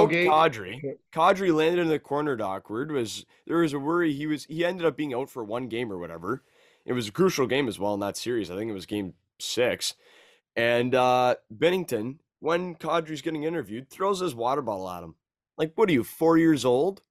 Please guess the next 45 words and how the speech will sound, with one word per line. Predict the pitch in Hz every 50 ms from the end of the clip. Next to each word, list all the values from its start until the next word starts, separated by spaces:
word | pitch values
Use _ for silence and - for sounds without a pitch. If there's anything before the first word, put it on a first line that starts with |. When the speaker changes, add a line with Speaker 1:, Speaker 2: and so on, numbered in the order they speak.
| _
Speaker 2:
Yeah. | 117 113 110 104 98 - 101
Speaker 3:
<laughs> | 117 113 110 98 113 - _ _ _ _ _ _ _ _ _ _ _ _ _ _ _ _ _ _ _ _ _ _
So | _ - 123
you | 123
just | 139 135 147 143
Speaker 1:
Come | 143 117
on. | 90 92 101 104 90 - _ _ _ - 165 -
Speaker 3:
just | - 143 - -
hop, | - 131 135 143 131 - _ -
hop | - 131 135 139 135 156
off | 151 156 156 -
the | - 185
bench, | 139 123 117 95 135 131 196 - - -
skate | - - - 143 143 147
over | 143 123 120 113 113 117
there | 123 131 147 156
and | 151 139 -
say, | 147 139
"Hey, | 147 160 156 139
you | 120 117
gotta, | 113 123 123 120 123 117 113 104 - _ _ _ _ _ _ _ _ _
like, | 117 113 110 104 _
what's | 127 120 127 123 - -
your, | 135 131 127 127 120 123 - _ _
what | 131 120 110 _ _ _ _ _
the | - -
fuck's | - 151 143 - -
your | 151 143
deal?" | 131 151 175 160 117 - - _ _ _ _ -
Speaker 2:
But, | - 170 165
like, | 175 165 160
he, | 143 175 208 214 190 160 156
he, | 165 190 208
like, | 202 185 156 135
seriously, | - - - 143 147 160 160 151 156 - 147 131
remember | 120 117 131 139 147 156 156 156 139
when | 131 143 143
he | 139 139
was, | 135 131 127 135 - 123
he | 127 131
was | 131 123 113 - _ _ _ _ _ -
gonna | 143 135 131
two-hand | 123 - - 135 135 135 131 135 135 131 123
Kadri | - - 113 107 110 120 120 131 143 147 143 127
and, | 113 110 101 98